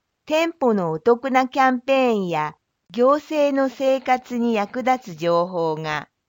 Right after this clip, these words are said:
アプリで簡単に受け取れる。便利。チャージ方法が簡単。金融機関窓口、コンビニエーティーエム、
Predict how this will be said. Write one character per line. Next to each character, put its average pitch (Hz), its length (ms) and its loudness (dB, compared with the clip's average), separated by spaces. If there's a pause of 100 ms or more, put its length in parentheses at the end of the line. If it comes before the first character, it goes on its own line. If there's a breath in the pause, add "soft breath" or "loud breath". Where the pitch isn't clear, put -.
(120)
ア 226 160 0
プ 254 180 -6
リ 190 120 -6
で 151 140 -6
簡 185 340 -6
単 226 320 2
に 208 200 -4
受 170 200 -10
け 175 40 -8
取 160 220 -6
れ 139 120 -8
る。 127 220 -18 (2250)
便 269 360 4
利。 151 260 -8 (960)
チ - 140 -4
ャ 262 100 6
ー 294 60 4
ジ 320 180 -4
方 311 280 4
法 220 280 0
が 156 200 -2
簡 185 340 -4
単。 185 460 -4 (1200)
金 277 340 0
融 269 220 -2
機 - 160 -18
関 202 320 0
窓 175 300 0
口、 156 500 -12 (420)
コ 254 240 4
ン 254 140 0
ビ 254 140 -2
ニ 240 140 2
エ 220 280 2
ー - 20 -2
テ 233 180 -8
ィ 214 240 -4
ー - 0 - (100)
エ 175 60 -2
ム、 139 240 -8